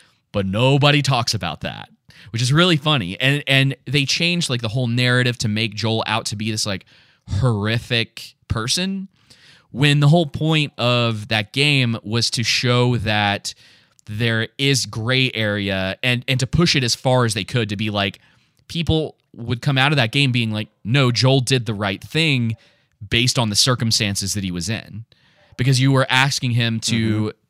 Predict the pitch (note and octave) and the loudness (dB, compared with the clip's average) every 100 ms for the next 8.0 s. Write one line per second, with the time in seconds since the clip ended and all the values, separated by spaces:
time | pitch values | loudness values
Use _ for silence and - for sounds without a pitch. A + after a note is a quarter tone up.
0 | - - A#2 D#3+ D3 B2+ A#2 G2 _ _ | -14 -4 0 0 0 0 0 -4 _ _
1 | - - - C3+ C#3 C3+ A#2+ A2+ A#2 - | -6 0 6 6 4 0 0 0 2 2
2 | C3 B2 G#2 F#2 B2 G#2+ A2+ G#2 F#2+ G2 | 2 0 -2 -2 2 4 4 0 -4 -6
3 | _ _ _ _ _ - C3+ A#2 C#3 B2 | _ _ _ _ _ -4 -2 2 2 0
4 | G#2 A#2+ G#2+ D3+ C3+ - A#2 C#3 C#3 B2+ | -2 0 4 4 2 -2 -2 0 2 0
5 | A#2 F2+ - A#2 G#2 - _ - D3 D3+ | -2 -6 -6 -4 -4 -10 _ 0 4 4
6 | E3 E3+ - D3+ A#2+ - D#3+ C3+ A2 - | 4 4 4 2 0 -2 0 0 -2 -10
7 | - - C3+ D3 C3+ C3+ - A2+ G#2 | -14 -4 0 2 2 -2 0 0 -2